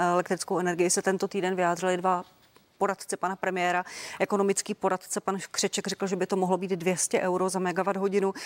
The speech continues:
Pan Keisler, Jakub Keisler řekl šest až deset korun za kilowatt hodinu.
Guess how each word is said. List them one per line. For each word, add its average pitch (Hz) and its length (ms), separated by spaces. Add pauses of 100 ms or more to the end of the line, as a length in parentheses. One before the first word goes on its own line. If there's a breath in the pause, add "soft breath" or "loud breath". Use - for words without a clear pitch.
(180 loud breath)
Pan 208 140
Keisler, 180 720
Jakub 190 340
Keisler 185 560
řekl 185 280
šest - 360
až 185 180
deset 185 400
korun 185 340
za 180 120
kilowatt 170 480
hodinu. 185 560